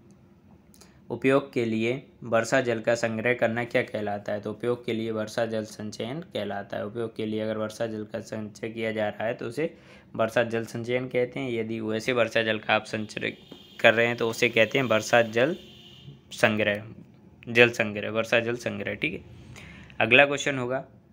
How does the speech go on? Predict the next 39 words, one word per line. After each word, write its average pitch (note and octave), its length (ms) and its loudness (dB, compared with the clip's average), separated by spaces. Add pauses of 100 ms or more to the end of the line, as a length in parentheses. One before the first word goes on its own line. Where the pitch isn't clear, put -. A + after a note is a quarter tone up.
(300)
वर्षा A#2 300 4
जल A#2+ 240 0
संचयन A#2+ 460 -4
की B2+ 100 -8
कितनी B2+ 300 -6
विधियाँ A2 300 -4
होती G#2 220 -6
हैं, G#2+ 80 -6
तो G#2+ 80 -4
वर्षा A2 340 -2
जल B2+ 180 -2
संचयन A#2 440 -4
जो A#2+ 100 -2
होता G#2+ 220 -2
है A2+ 60 -2
कितनी A#2+ 280 -6
विधियों A2 300 -6
से G#2+ 100 -8
होता G#2+ 180 -4
है, A#2+ 80 -2
तो A2+ 140 -10
दो A2+ 180 -2
विधियों A#2 320 -4
से B2 120 -4
होता A#2+ 200 -4
है। B2 40 -2
कौन A2+ 240 -4
कौन A#2+ 160 -4
विधियों A#2 280 -6
से C3 100 -8
होती A#2+ 180 -4
है, A#2 60 -4
एक A2 120 -14
तो A2+ 120 -4
भूतल A2+ 400 -4
संचयन C3 400 -4
होता B2+ 220 -6
है, C3+ 100 -2
एक C3+ 220 -4